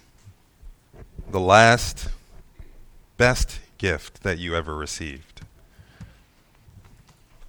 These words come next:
We're all getting into the Christmas spirit, right? Some people, it starts earlier than others. We always have a, a hot debate in our home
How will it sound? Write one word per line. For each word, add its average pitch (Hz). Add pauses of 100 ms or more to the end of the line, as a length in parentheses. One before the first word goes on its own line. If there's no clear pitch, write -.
(720)
We're 110
all 107
getting 104
into 98
the 85
Christmas 92
spirit, 78
right? 90 (1300)
Some 95
people, 90
it 87
starts -
earlier 104
than 90
others. 110
We 85
always 90 (100)
have 95
a, 90 (880)
a 98
hot 120
debate 120
in 110
our 120
home 117